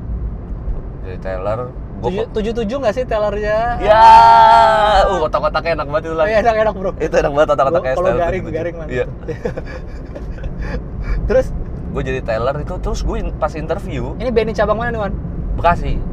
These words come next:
Speaker 2: Bekasi mana? Biar orang tahu nih, siapa tahu.
Speaker 1: Mutiara Gading, Bekasi. Gue,
Speaker 2: Mutiara
Speaker 1: gue,
Speaker 2: Gading.
Speaker 1: gue di situ.
Speaker 2: Hmm.
Speaker 1: Nah,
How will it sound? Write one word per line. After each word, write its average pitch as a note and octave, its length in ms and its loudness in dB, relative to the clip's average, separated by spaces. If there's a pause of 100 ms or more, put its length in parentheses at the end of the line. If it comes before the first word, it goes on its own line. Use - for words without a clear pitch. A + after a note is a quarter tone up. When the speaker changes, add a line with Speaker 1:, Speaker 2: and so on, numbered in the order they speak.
Speaker 2:
Bekasi E3+ 240 -4
mana? D#3 400 -6
Biar D3 160 -6
orang D3 240 -4
tahu C#3+ 160 -4
nih, C3+ 160 -6
siapa C3 160 -6
tahu. C3 300 -6 (180)
Speaker 1:
Mutiara D#3+ 320 2
Gading, D#3+ 560 0
Bekasi. C#3 560 -2
Gue, A#2+ 160 -4
Speaker 2:
Mutiara D3+ 240 -4
Speaker 1:
gue, B2+ 80 2
Speaker 2:
Gading. C3 240 4
Speaker 1:
gue B2+ 80 -4
di A2+ 80 -8
situ. G2+ 300 -8 (100)
Speaker 2:
Hmm. C3+ 320 -8 (240)
Speaker 1:
Nah, B2 400 0